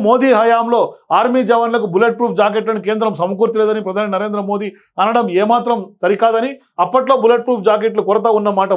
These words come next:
వాస్తవమే అయినప్పటికీ అసలు జాకెట్లే లేవని చెప్పడం సమంజసం కాదన్నారు. ముంబై దాడుల సమయంలో స్థానిక పోలీసులకు కూడా బుల్లెట్ ప్రూఫ్ జాకెట్లు సమకూర్చామని చెప్పారు. ఇండియన్ ఆర్మీకి రిటైర్ జెట్లను కూడా అప్పటి కాంగ్రెస్ ప్రభుత్వం ఇవ్వలేదని, మోదీ చెప్పడంలో ఎలాంటి వాస్తవం లేదని,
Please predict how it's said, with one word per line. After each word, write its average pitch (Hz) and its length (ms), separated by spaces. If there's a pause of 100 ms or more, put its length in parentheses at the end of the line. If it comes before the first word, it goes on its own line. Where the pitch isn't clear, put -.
వాస్తవమే 208 400
అయినప్పటికీ 208 440 (360)
అసలు 262 200 (100)
జాకెట్లే 240 480
లేవని 226 300
చెప్పడం 214 340
సమంజసం 202 500
కాదన్నారు. 190 420 (320)
ముంబై 247 220 (100)
దాడుల 240 260 (100)
సమయంలో 220 400
స్థానిక 220 280 (140)
పోలీసులకు 214 420
కూడా 226 160 (360)
బుల్లెట్ 226 240
ప్రూఫ్ 226 200
జాకెట్లు 202 340
సమకూర్చామని 208 600
చెప్పారు. 208 320 (380)
ఇండియన్ 247 400
ఆర్మీకి 240 460 (380)
రిటైర్ 254 320 (680)
జెట్లను 240 420 (100)
కూడా 240 140 (120)
అప్పటి 214 280
కాంగ్రెస్ 226 320
ప్రభుత్వం 220 380
ఇవ్వలేదని, 226 460 (420)
మోదీ 254 180 (100)
చెప్పడంలో 233 400
ఎలాంటి 240 300
వాస్తవం 220 380
లేదని, 202 240